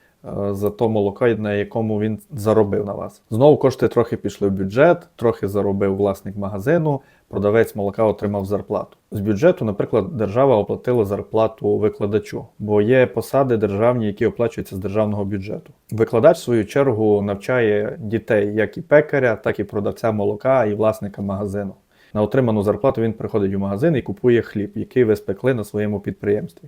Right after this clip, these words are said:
Ваше підприємство отримало кошти від викладача, і все, коло замкнулося. Тобто так виглядає здорова економіка. Тобто економіка розвивається, коли є багато підприємств,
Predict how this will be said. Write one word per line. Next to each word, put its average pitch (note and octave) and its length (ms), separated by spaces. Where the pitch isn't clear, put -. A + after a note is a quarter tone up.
Ваше A#2 240
підприємство G2+ 560
отримало G#2 400
кошти D3+ 500
від A#2+ 260
викладача, G#2 720
і E3 300
все, A#2 240
коло B2+ 280
замкнулося. G#2 720
Тобто G#2 380
так - 400
виглядає G#2+ 480
здорова A2 420
економіка. - 580
Тобто G#2+ 300
економіка C#3 460
розвивається, A2 600
коли A2 280
є G#2 180
багато A2+ 420
підприємств, G#2 880